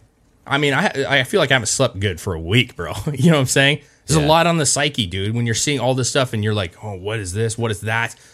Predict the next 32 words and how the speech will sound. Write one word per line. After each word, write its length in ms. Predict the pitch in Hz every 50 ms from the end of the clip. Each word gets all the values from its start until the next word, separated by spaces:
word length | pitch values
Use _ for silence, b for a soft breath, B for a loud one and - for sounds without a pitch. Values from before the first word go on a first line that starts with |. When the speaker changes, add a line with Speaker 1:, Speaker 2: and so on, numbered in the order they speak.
| b b b b b b _ - -
Speaker 1:
Wh-, 240 | - 135 135 101 113
gotta 180 | 113 135 135 131
learn 160 | 127 135 135 135
about 200 | 127 120 110 95
this 220 | 127 131 127 -
now." 120 | 139 127 123
Like, 160 | 120 101 -
"Holy 280 | - 143 156 147 120 104
shit." 340 | - - 151 143 - - -
Like, 220 | 123 113 107 b b b b b b b _
it's 120 | - 117 -
a 60 | 120
lot. 460 | 123 147 - 80 - - - - - _
It's 180 | - 120 120 -
a 40 | 131
lot. 340 | 123 143 135 85 67 - b b b b b b b b b
And 120 | 147 143 143
it's, 100 | 131 -
sometimes 360 | 202 196 170 190 190 185 170
you 80 | 147
have 260 | - - 160 170 175 -
to, 80 | - 139
Speaker 2:
I 20 |
d-, 160 | 110 113 -
Speaker 1:
you 80 | 160 165
Speaker 2:
I 20 |
Speaker 1:
have 220 | - - 196 185 -
to 100 | 185 156
give 220 | 123 170 185 170
that 180 | 156 131 113 107
relief 400 | 107 104 110 135 170 165 - -
package. 560 | - 104 87 - - 82 69 - - -